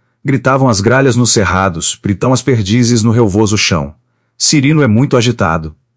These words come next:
Nada ouvia, os seus olhos, fitos sempre na frente, buscavam na estrada, ansiosos o vulto de um cavaleiro. Soou-lhe de repente aos ouvidos o tropel de um animal.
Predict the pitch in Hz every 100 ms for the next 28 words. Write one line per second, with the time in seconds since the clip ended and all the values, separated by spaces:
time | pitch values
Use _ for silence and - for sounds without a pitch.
0 | - 107 147 147 98 131 151 - 107 131
1 | 110 117 104 82 - - 101 98 - 101
2 | 98 104 - 110 135 - - _ - 151
3 | - - 131 127 120 107 - - 104 101
4 | 123 131 _ _ 143 139 - 127 143 117
5 | 92 95 85 110 104 92 95 104 101 101
6 | 82 80 98 _ _ _ _ _ - -
7 | 151 131 131 131 127 - 120 123 123 113
8 | 110 90 113 123 117 117 117 98 104 104
9 | 110 113 104 82 73